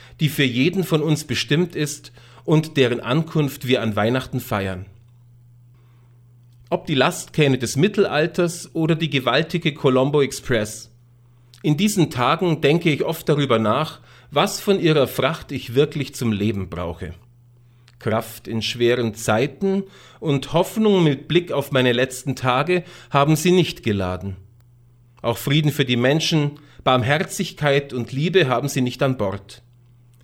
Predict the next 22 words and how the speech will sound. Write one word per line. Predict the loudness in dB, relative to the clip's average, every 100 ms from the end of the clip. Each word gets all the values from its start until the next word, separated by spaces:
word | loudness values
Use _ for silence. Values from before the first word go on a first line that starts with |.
| _ -8
Das | -4
Schiff | -2 -4 -4
aber, | -6 -4 -2 -2 -4 -10 -8
das | -2 -2 0
Johannes | 0 0 -2 -6
Tauler | -4 0 2 2 2
und | 0 -4 -2
Daniel | 0 0 0 0 -2
Sudermann | -2 0 2 2 0 -2
besingen, | -2 0 2 0 -2 -8 -20 -20 -20 -8 2
bringt | 4 4
den | 4 2
Samen | 2 2 2 2 2
für | 0 -2
Kraft | 0 -2 -2 -4
und | -6 -2
Hoffnung | -4 -2 -2 -2 -2
zu | -4
einem | -2 -2 0
jeden | -2 -2
von | -6 -8
uns. | -6 -8 -8 -14